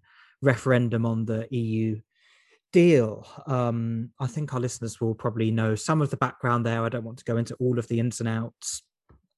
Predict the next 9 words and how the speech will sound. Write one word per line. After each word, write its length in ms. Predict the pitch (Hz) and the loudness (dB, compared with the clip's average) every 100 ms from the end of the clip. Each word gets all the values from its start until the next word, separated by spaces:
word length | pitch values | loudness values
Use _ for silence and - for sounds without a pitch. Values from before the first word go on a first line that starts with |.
| _ - 156 | _ -4 2
of, 220 | 120 123 | 2 4
uh, 140 | 120 | 2
Syriza's 800 | 117 139 123 113 117 107 - - - - _ 156 | 2 2 2 0 -4 -6 -8 -14 -16 -20 _ 0
internal 440 | 139 160 160 147 | 2 4 2 2
politics 680 | 143 120 120 123 113 - - - | 0 -2 0 -4 -6 -12 -10 -2
and 440 | 120 110 107 110 - _ _ | -2 0 -4 -6 -12 _ _
politics 580 | 120 113 - 113 - 123 | -4 -4 -6 -12 -12 -2
with 320 | 120 117 - | -2 -2 -4
the 260 | 117 110 | -4 -4